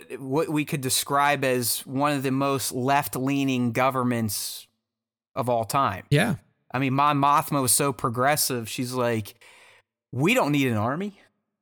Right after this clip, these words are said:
Speaker 1: Let's just get rid of all the war machines. That'll make things better. Let's, let's be nice to the people that were blowing up planets with Death Stars, and let's try to bring 'em back into the fold and recondition them and, and try to make them,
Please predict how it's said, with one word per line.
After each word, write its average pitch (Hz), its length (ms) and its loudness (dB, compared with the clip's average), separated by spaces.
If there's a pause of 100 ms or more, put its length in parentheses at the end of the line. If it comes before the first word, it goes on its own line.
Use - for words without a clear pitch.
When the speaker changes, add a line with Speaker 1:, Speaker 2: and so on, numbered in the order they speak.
(380)
Speaker 1:
Let's 165 260 -2
just 160 220 -2
get 156 180 0
rid 165 200 -2
of 117 420 -4
all 160 260 2
the 185 100 0
war 214 220 -2
machines. 113 500 -2
That'll 170 220 2
make 127 260 -2
things 110 220 -2
better. 104 380 -2
Let's, 190 240 -2 (280)
let's 240 220 0
be 233 160 0
nice 202 440 0
to 180 100 -4
the 147 80 0
people 151 400 -2
that 139 160 0
were 143 80 0
blowing 143 420 2
up - 280 -2
planets 139 540 0
with 131 220 -4
Death 123 200 0
Stars, 117 500 -2
and 147 160 -2 (240)
let's 190 180 -2
try 208 220 0
to 180 80 -2
bring 180 220 -2
'em 175 80 0
back 160 280 0
into 156 220 -4
the 147 80 -4
fold 135 760 -2
and 110 240 -2 (300)
recondition 160 800 -2
them 110 260 0
and, 120 140 0
and 131 160 -4
try 165 180 0
to 160 60 -2
make 151 260 -2
them, 135 240 0